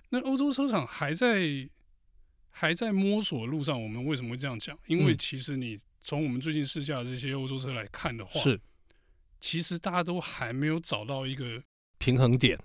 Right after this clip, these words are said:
Speaker 1: 平衡点，或者是说他们觉得真的很正确的方向。
Speaker 2: 是，是。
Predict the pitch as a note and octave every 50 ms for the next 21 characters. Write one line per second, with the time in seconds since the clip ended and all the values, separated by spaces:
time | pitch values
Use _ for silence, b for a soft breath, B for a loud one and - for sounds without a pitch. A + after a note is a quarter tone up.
0 | - - - - D3 D3+ E3 F3 E3 E3+ B2 A#2 E3 F#3 E3 D#3 D#3+ E3+ D#3+ C#3
1 | E3+ E3 D#3+ D#3 E3+ E3 E3+ D3 C#3 C3 C3 B2+ A#2 - F#3 F#3+ F3+ D3 - B2
2 | G#2+ - - E3 C#3+ B2 - - E3+ C3 A2 G#2 - D#3 C3+ C#3 C#3+ C#3 - F3
3 | - - D3+ A2 - - - _ _ _ _ _ _ - - - A#2 F2+